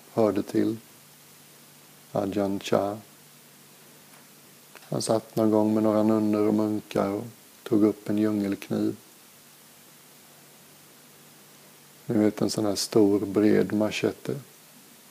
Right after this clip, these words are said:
Och så sa han, skulle man använda den här kniven och hugga i alla möjliga material. Glas och betong och plast och sten och metall och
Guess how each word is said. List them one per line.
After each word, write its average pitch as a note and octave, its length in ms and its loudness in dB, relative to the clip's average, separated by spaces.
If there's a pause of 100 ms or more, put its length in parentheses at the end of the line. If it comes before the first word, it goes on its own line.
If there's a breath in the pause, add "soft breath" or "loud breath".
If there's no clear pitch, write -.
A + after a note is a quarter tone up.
(640)
Och G#2+ 100 -6
så - 140 -4
sa G#2+ 280 0
han, A2+ 400 -6
skulle A2+ 300 0
man A2+ 140 2
använda A2+ 420 2
den A#2 100 0
här A2 100 0
kniven G2+ 680 -4 (1600)
och G2+ 100 -10
hugga G2+ 420 2
i G#2 40 2
alla G2+ 180 2
möjliga G2+ 480 0
material. G#2 580 -2 (1800)
Glas G2+ 560 -2
och G2+ 60 -2
betong G2 560 -4
och A2 60 -16 (1200)
plast - 540 -2
och G2+ 80 0
sten F#2+ 560 -2
och G2 80 -10 (680)
metall G2 580 -2
och G#2 120 -6